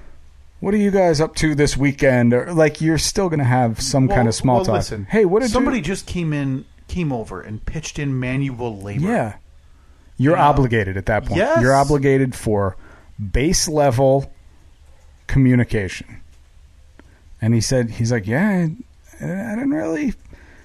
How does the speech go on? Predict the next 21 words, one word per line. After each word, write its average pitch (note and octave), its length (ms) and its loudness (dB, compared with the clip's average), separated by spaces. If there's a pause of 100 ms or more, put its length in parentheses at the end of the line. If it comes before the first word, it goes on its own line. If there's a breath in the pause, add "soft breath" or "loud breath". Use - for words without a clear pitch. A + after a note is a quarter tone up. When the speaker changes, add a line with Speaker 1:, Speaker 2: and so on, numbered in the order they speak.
(440 soft breath)
Speaker 1:
didn't E3+ 180 -4
really F#3+ 160 0
get F#3+ 140 -2
a F3 40 2
whole D#3 180 -2
lot F#3+ 180 -2
out - 180 -2
of F#3 100 -6
them." A2 240 -4 (220)
I C3 60 -4
was B2+ 100 -4
like, A#2 160 -2 (1040)
"Do - 100 -4
you C#3 40 2
even D#3 160 2
know D3 140 2
their C3+ 120 2
names?" A#2+ 380 0
He's G#2+ 100 -10
like, G2 160 -8 (160)
"I A2 200 -8